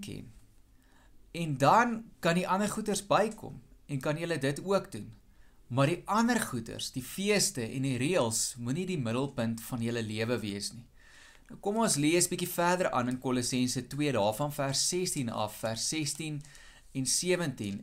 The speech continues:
En hoor mooi wat word in hierdie gedeelte dan gesê, ook dan vir, ehm, vir die mense. Wanneer Paulus hieroor praat, dan sê hy, "Daarom moet julle nie dat iemand vir julle voorskrywe wat julle moet eet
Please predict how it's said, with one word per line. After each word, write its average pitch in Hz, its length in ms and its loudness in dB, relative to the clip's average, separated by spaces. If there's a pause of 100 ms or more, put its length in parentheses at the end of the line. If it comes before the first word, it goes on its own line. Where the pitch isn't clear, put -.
(100)
En 156 120 -6
hoor 175 480 0
mooi 135 520 2
wat 123 200 2
word 135 260 0
in 151 80 0
hierdie 120 260 2
gedeelte 127 480 0
dan 117 220 2
gesê, 117 580 -2 (600)
ook 135 320 4
dan 123 240 8
vir, 113 400 0
ehm, 107 440 2
vir 127 260 -2
die 123 120 0
mense. 104 440 -2 (960)
Wanneer 120 320 0
Paulus 123 420 6
hieroor 120 300 0
praat, 107 300 2
dan 110 120 2
sê 139 160 2
hy, 185 240 4 (640)
"Daarom 208 500 6
moet 185 200 2
julle 196 220 2
nie 143 320 2
dat 175 220 2
iemand 170 400 0
vir - 180 -4
julle 147 200 2
voorskrywe 120 1200 2 (160)
wat 117 340 2
julle 139 160 2
moet 139 260 0
eet 175 460 0